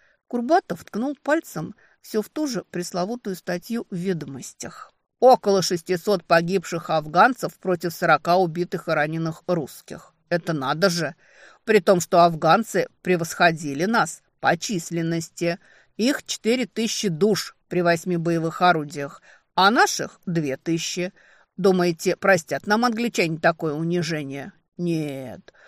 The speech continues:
будет война с англичанами, помяните моё слово, Еленочка, будет». Курбатов являл собой высокого, статного и довольно привлекательного мужчину, хоть и было ему уже за шестьдесят. Выправку имел военную,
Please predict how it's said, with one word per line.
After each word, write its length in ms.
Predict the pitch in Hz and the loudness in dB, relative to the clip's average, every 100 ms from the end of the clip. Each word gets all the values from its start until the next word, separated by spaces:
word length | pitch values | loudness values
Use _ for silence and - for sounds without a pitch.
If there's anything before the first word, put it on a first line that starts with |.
| _ - | _ -8
будет 460 | 226 294 262 233 | 0 2 2 0
война 400 | 202 180 180 220 | 4 4 6 2
с 80 | 185 | 2
англичанами, 840 | 180 160 143 - 175 170 147 123 - _ | -4 -4 -6 2 4 4 0 -8 -14 _
помяните 520 | - 180 160 202 - 180 | -6 -4 -2 -4 -6 -6
моё 220 | 165 160 | -4 -4
слово, 400 | - 156 165 151 | -6 -2 -2 -2
Еленочка, 640 | 151 131 135 - - - - | -8 -10 -12 -14 -14 -14 -10
будет». 640 | 170 151 185 170 - - _ _ _ _ _ | -8 -2 -2 -2 -6 -12 _ _ _ _ _
Курбатов 640 | - 254 247 349 - 180 - | -4 -2 4 4 4 -16 -12
являл 360 | 175 196 240 302 | -6 -2 0 0
собой 380 | - 226 262 240 | -2 -4 -4 -4
высокого, 640 | 220 - 302 - 160 165 | -6 -6 -10 -8 -10 -10
статного 640 | - - 247 - 180 147 - | -12 -2 -2 -2 -8 -8 -8
и 180 | 180 175 | -8 -6
довольно 420 | 175 180 233 247 | -2 -2 0 -4
привлекательного 760 | - 202 180 - 214 208 202 202 | -4 -6 -6 -6 -8 -6 -6 -4
мужчину, 640 | 196 202 - - - - - _ - _ | -4 -6 -8 -10 -12 -16 -20 _ -20 _
хоть 240 | - 170 | -6 -6
и 80 | - | -6
было 260 | 165 226 294 | -4 -2 -2
ему 260 | 208 156 | -2 -4
уже 300 | 147 147 147 - | -8 -10 -12 -12
за 180 | 170 170 | -8 -6
шестьдесят. 640 | - 190 233 - - - - _ _ _ _ - | -6 -10 -10 -12 -10 -12 -14 _ _ _ _ -2
Выправку 640 | 262 - 208 - - - | 0 0 -4 -6 -14 -12
имел 320 | - 160 196 | -8 -4 -4
военную, 720 | 247 302 277 226 185 185 185 | 2 0 0 -4 -6 -6 -8